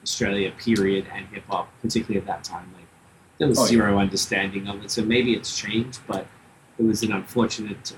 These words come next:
Speaker 1: annoying thing we had to deal with pretty regularly.
Speaker 2: Good
Speaker 1: With,
Speaker 2: times.
Speaker 1: uh, yeah, you know. And then, uh, even worse on the flip side was people forcing their raps on you, and that always happened at venues. So you got
Speaker 2: Oh,
Speaker 1: this
Speaker 2: that
Speaker 1: drunken
Speaker 2: spit on your
Speaker 1: rapper
Speaker 2: neck ting.
Speaker 1: spitting on your ear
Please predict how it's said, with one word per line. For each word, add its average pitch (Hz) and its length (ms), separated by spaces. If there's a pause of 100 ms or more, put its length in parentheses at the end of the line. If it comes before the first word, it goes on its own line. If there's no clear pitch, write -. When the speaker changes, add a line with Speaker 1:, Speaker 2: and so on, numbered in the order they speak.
Speaker 1:
annoying 101 460
thing 98 240
we 95 60
had 98 120
to - 100
deal 95 100
with 92 180
pretty 95 140
regularly. 92 360 (960)
Speaker 2:
Good 190 160
Speaker 1:
With, 110 100
Speaker 2:
times. 147 540
Speaker 1:
uh, - 60 (360)
yeah, 262 240
you 165 160
know. 165 320
And 143 160
then, 156 140
uh, 156 240
even 139 280
worse 135 280
on 117 60
the 107 60
flip 160 280
side 107 400 (360)
was 113 280 (120)
people 123 500
forcing 143 480
their 117 160
raps 113 340
on 104 280
you, 131 240
and 101 80
that 127 160
always 123 220
happened 113 260
at 95 120
venues. 127 340
So 113 100
you 104 100
got 117 120
Speaker 2:
Oh, 139 80
Speaker 1:
this 120 100
Speaker 2:
that - 80
Speaker 1:
drunken 147 320
Speaker 2:
spit 135 120
on 123 80
your 123 80
Speaker 1:
rapper 127 240
Speaker 2:
neck 104 120
ting. 135 400 (240)
Speaker 1:
spitting 151 560
on 127 160
your 117 160
ear 120 400